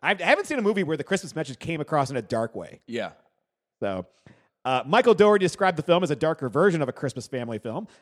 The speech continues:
Speaker 1: He said, "Christmas movies exist in their own little snow globe where a clashing family, no matter how sick of each other, always manages to overcome their differences and live happily ever after.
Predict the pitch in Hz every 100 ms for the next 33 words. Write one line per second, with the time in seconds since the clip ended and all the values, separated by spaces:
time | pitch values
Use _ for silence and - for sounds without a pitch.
0 | _ - 123 131 - 208 196 170 165 170
1 | 180 - 120 113 226 185 160 139 165 214
2 | 208 196 - 180 151 120 104 92 101 117
3 | 104 - 175 196 208 170 180 175 190 214
4 | 135 113 120 101 170 190 - 226 123 113
5 | 127 131 - 131 196 185 156 165 151 165
6 | 151 127 160 185 180 175 175 147 139 135
7 | 131 131 123 110 - 160 175 175 170 151
8 | 139 123 113 98